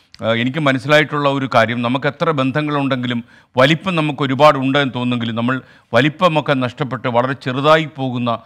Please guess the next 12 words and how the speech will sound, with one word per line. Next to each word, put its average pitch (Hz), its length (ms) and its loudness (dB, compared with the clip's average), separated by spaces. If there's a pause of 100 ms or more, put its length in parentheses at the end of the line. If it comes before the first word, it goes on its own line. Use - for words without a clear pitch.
(240)
ഒരു 120 120 -2
സാഹചര്യം 123 560 2
ഈ 113 40 -2
കോവിഡ് 107 380 -6
കാലത്തുണ്ട്. 95 600 -4 (300)
അപ്പോൾ 131 340 -2
രോഗികളുടെ 151 500 -2
എണ്ണം 147 240 0
കൂടുകയാണെങ്കിൽ, 131 720 0
ഞാൻ 120 240 0
ഈ 139 120 -2
അടുത്തിടെ 139 540 0